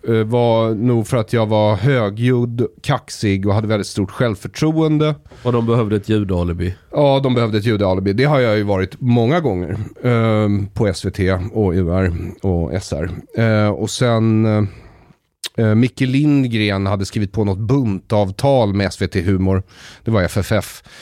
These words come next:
Speaker 1: Och sen så sprängde han hela budgeten för det där buntavtalet. Han skulle leverera sex eller åtta såna här miniserier för webben. Men han brände hela budgeten på den första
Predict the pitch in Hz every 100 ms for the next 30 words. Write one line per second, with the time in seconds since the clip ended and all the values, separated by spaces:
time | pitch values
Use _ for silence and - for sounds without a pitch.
0 | - - 110 120 - 117 101 - - 135
1 | 107 120 123 120 104 101 143 156 139 131
2 | 120 107 110 95 92 90 113 98 85 95
3 | 101 117 98 101 110 104 98 95 90 -
4 | 101 - 98 95 95 _ - 101 - -
5 | - - 101 98 92 92 113 98 95 85
6 | 98 101 95 95 90 - - - - 107
7 | 113 92 110 120 107 120 113 107 107 98
8 | 92 104 92 101 90 117 98 - 127